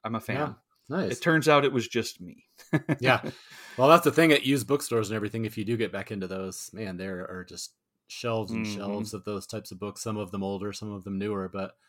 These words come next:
Speaker 2: you know, it cuts off an entire part of the bookstore if you don't care for that
Speaker 1: <laughs>
Speaker 2: format, 'cause it's definitely a big chunk of a lot of 'em.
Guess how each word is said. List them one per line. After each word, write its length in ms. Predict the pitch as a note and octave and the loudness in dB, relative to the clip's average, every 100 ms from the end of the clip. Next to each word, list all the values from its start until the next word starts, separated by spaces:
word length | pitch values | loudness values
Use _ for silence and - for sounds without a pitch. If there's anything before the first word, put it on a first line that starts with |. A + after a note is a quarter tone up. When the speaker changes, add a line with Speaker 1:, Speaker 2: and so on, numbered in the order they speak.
| _ _ _ _ | _ _ _ _
Speaker 2:
you 80 | - | -12
know, 100 | F#2 G2+ | -8 -6
it 120 | A#2 | -6
cuts 220 | - C3 | -4 -2
off 180 | A#2+ A2 | -2 -2
an 60 | G#2+ | -4
entire 340 | G2 G#2+ G#2+ | -8 -6 -6
part 220 | - A2 | -6 -8
of 80 | G2 | -8
the 100 | F#2 | -10
bookstore 420 | F#2 A2 - G2+ G2 | -10 -10 -10 -12 -12
if 180 | - - | -12 -10
you 200 | F#2 F#2+ _ _ _ | -10 -12 _ _ _
don't 280 | A2 A#2+ A2 | -2 -2 -4
care 200 | - G2 | -8 0
for 140 | E3 | 0
that 180 | - C#3+ | 2 0
Speaker 1:
<laughs> 20 | |
Speaker 2:
format, 420 | - D#3+ - D3 C#3+ | 0 2 4 4 4
'cause 180 | C#3+ B2+ | 2 0
it's 180 | A#2 | -2
definitely 300 | - C#3+ C3+ | 0 0 0
a 20 | A2 | 0
big 160 | A#2 | -2
chunk 220 | - B2+ | -2 -4
of 60 | A2+ | -4
a 20 | |
lot 200 | G2+ G#2 | -4 -6
of 100 | G2+ | -6
'em. 160 | F#2+ G2 | -10 -18